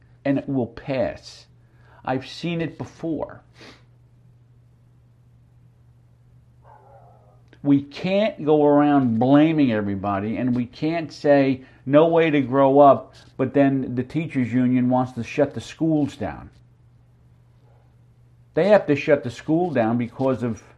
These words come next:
uh, lack of staff. And you got a lot of kids absent. The other thing is, you know,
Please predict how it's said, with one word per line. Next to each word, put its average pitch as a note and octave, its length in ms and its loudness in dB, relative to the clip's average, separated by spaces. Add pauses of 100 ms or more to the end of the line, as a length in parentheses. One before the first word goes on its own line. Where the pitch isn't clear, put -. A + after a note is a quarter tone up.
(2000)
uh, A#2+ 340 2 (100)
lack C#3 320 0
of A#2 80 -8
staff. - 520 -2 (1600)
And D#3 160 2
you D3 140 2
got B2 240 0 (260)
a B2+ 60 -2
lot B2+ 240 2
of A2+ 120 -4
kids G#2+ 260 -6
absent. D3+ 480 -4 (1900)
The C4 140 4
other C#4+ 200 8
thing C3 300 2
is, A#2+ 420 -2 (1900)
you D#3 140 2
know, D3 320 6